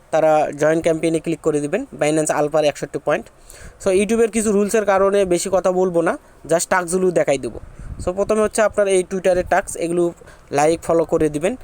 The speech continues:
তারপরে এখান থেকে আপনার হচ্ছে কুইজের টাস্ক। তো কুইজের টাস্কটি কমপ্লিট করার জন্য আপনারা এখানে ক্লিক করবেন,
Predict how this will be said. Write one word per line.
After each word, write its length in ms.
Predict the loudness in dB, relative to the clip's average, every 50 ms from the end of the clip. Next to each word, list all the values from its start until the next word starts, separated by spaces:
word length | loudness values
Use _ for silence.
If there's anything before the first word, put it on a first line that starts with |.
| -10 -10 -10 -4 -2
তারপরে 300 | -2 0 0 2 0 2
এখান 180 | 2 0 0 0
থেকে 140 | 0 0 0
আপনার 220 | 0 0 0 -2
হচ্ছে 180 | -2 -2 -2 -6
কুইজের 380 | -4 -2 -2 -2 2 0 0 0 0
টাস্ক। 320 | -4 -4 -4 -6 -10 -8
তো 100 | -8 -10
কুইজের 300 | -6 -4 -4 -2 -2 0
টাস্কটি 300 | 0 0 -2 -2 -4 -4
কমপ্লিট 320 | -2 -2 -2 -2 -4 -6 -2
করার 200 | 0 0 0 0
জন্য 140 | 0 -2 -2
আপনারা 220 | -2 0 -2 0
এখানে 180 | 0 0 -2 -2
ক্লিক 200 | -4 -6 -10 -4
করবেন, 320 | -4 -4 -2 -2 -4 -6